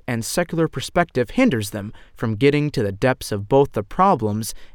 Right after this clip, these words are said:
and their solutions. For example, they neglect to discuss the breakdown of the family and its role in the emotional instability of young people.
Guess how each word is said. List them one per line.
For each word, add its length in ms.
and 280
their 120
solutions. 840
For 220
example, 520
they 100
neglect 400
to 100
discuss 480
the 120
breakdown 580
of 60
the 80
family 520
and 140
its 160
role 360
in 80
the 100
emotional 540
instability 680
of 140
young 260
people. 480